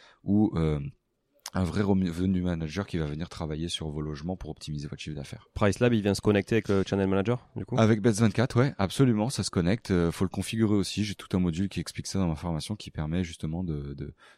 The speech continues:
Speaker 1: de, de faire varier les prix automatiquement. PriceLab, euh, c'est, euh, un petit robot, hein, qui va analyser le secteur, vos concurrents,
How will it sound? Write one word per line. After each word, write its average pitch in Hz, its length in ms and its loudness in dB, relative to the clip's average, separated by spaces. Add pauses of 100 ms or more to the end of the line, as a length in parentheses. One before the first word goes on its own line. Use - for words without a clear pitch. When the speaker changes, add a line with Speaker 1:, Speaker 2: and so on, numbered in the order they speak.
Speaker 1:
de, 73 280 -2
de 73 120 -6
faire 104 220 2
varier 95 340 2
les 92 80 6
prix - 240 -2
automatiquement. 90 720 -4 (300)
PriceLab, 92 480 2
euh, 80 260 0
c'est, 80 320 -2
euh, 76 480 -4 (240)
un 73 220 -6
petit - 160 -2
robot, 104 340 4
hein, 123 100 0
qui - 120 -8
va 80 240 0
analyser 82 380 -2
le 82 40 -2
secteur, 95 500 0
vos 90 140 -4
concurrents, 87 580 -4